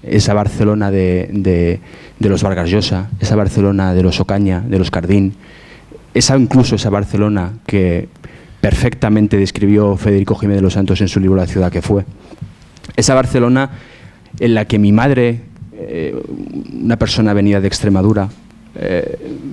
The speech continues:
me llevaba todas las, todos los sábados por la tarde, eh, y me decía, "Baja-, vamos a bajar a Barcelona",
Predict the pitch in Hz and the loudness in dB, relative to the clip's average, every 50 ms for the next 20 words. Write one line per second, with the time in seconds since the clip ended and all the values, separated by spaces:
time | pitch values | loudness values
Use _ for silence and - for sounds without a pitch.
0 | - 120 113 107 104 110 110 117 120 123 123 120 117 113 113 110 110 - - - | -2 0 2 2 4 4 2 2 2 2 2 2 2 2 2 0 0 -2 -4 -4
1 | - - 127 123 120 117 107 - 113 110 110 107 - - 113 104 101 101 107 107 | 0 2 2 2 2 2 0 0 -2 -2 -2 0 0 -2 -2 -2 -2 -2 -2 -2
2 | 107 101 101 95 95 - - - - - - - - - - - - - - 92 | 0 0 -2 -2 -4 -6 -12 -20 -18 -16 -16 -16 -16 -16 -18 -14 -8 -6 -4 -4
3 | 90 73 - - - - - - - - - - - - - - - - - 107 | -2 -4 -4 -6 -6 -8 -12 -14 -16 -18 -20 -20 -20 -20 -20 -20 -14 -8 -4 -2
4 | 101 95 95 95 - - 107 101 95 92 90 90 90 92 - - - 82 - - | -2 0 -2 -2 0 2 2 2 2 2 0 -4 -6 -8 -10 -12 -14 -14 -16 -16
5 | - 90 92 104 104 95 - 160 123 123 131 165 165 165 147 131 120 131 139 147 | -12 -6 -2 -2 -2 0 0 0 0 2 2 2 2 2 0 0 0 0 -2 -2
6 | 143 139 110 98 - 104 110 131 135 110 90 | -2 -2 -4 -4 -2 -2 0 0 0 -2 -4